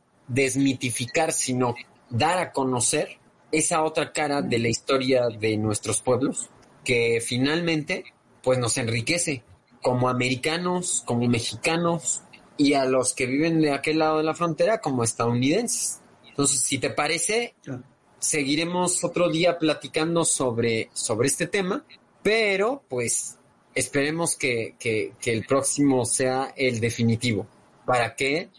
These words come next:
Speaker 1: nuestros amigos conozcan cuál fue la situación de la esclavitud en los Estados Unidos. ¿Te parece?
Speaker 2: Sí, ah, muy bien, muy bien. El próximo sábado continuamos
Speaker 1: Sí,
Speaker 2: con,
Speaker 1: sí,
Speaker 2: con la
Speaker 1: no sé si
Speaker 2: esclavitud
Speaker 1: el
Speaker 2: allá.
Speaker 1: próximo sábado, a lo mejor surge otro tema y los tenemos en ascuas a nuestros amigos,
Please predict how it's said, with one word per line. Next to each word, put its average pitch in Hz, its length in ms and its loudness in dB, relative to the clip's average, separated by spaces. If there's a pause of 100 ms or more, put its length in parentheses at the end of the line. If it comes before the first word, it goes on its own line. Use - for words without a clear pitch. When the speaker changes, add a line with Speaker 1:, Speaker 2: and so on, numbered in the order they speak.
(220)
Speaker 1:
nuestros 113 360 -2
amigos 143 360 4
conozcan 135 600 -2 (320)
cuál 135 200 2
fue 135 120 2
la 131 120 4
situación 120 680 0 (300)
de 117 120 0
la 110 120 2
esclavitud 104 480 0
en 117 120 2
los 101 140 2
Estados - 300 -2
Unidos. 92 260 -6
¿Te - 100 -2
parece? 117 360 0 (340)
Speaker 2:
Sí, 160 120 -2
ah, 143 160 2
muy 143 120 2
bien, 131 340 -2
muy 180 120 4
bien. 139 200 0
El 139 60 -4
próximo 143 360 2
sábado 120 440 0 (280)
continuamos 135 380 2
Speaker 1:
Sí, 185 80 0
Speaker 2:
con, 110 300 -8 (320)
Speaker 1:
sí, 190 160 0
Speaker 2:
con - 100 6
la 196 60 4
Speaker 1:
no 220 80 2
sé - 60 0
si - 120 0
Speaker 2:
esclavitud - 160 2
Speaker 1:
el 143 60 4
Speaker 2:
allá. 202 100 4
Speaker 1:
próximo - 420 -2
sábado, 202 460 2
a 127 140 0
lo 147 100 2
mejor 180 280 0
surge 240 320 -2
otro 214 260 0
tema 214 320 0
y 160 260 2
los 147 220 2
tenemos 175 440 0
en 156 140 0
ascuas 143 460 -2
a 117 60 -2
nuestros 113 420 -2
amigos, 131 400 2